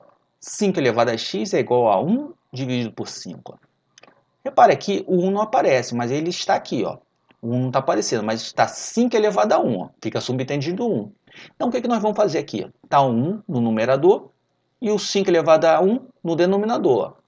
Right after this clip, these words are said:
Nós vamos inverter aqui, ó. Como é que vai ficar aqui, ó? Cinco elevado a x, cinco elevado a x aqui. Igual, nós passamos aqui. O cinco elevado a um tá no denominador. E nós passamos ele pro numerador.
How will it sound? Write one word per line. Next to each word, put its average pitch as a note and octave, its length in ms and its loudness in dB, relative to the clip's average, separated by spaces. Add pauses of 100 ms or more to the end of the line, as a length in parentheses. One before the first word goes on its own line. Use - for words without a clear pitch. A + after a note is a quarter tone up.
(240)
Nós G2+ 200 -6
vamos C#3 340 -2
inverter G#3 560 -2
aqui, A2+ 280 -8
ó. - 180 -14
Como A2 180 -6
é G2+ 40 -6
que - 60 -10
vai G2 80 -4
ficar F#2 160 -10
aqui, - 200 -8
ó? - 140 -4 (920)
Cinco A2+ 280 -2
elevado G#2+ 280 2
a A2+ 60 4
x, F#3 300 -2
cinco E3 180 -6
elevado D#3 260 0
a D#3+ 40 0
x E3 180 -2
aqui. - 380 -6
Igual, G#3+ 600 4 (380)
nós F#3+ 140 0
passamos A#3 400 0
aqui. E3+ 380 -6
O C3+ 100 -8
cinco D3 240 -6
elevado B2 300 2
a - 40 2
um F#3+ 160 -2
tá F3 160 -6
no D3+ 340 -6
denominador. E3 720 -2 (340)
E G#2+ 160 -6 (180)
nós A#2+ 160 -2
passamos C#3 380 0
ele D3 120 0
pro F3 140 -4
numerador. F3 580 0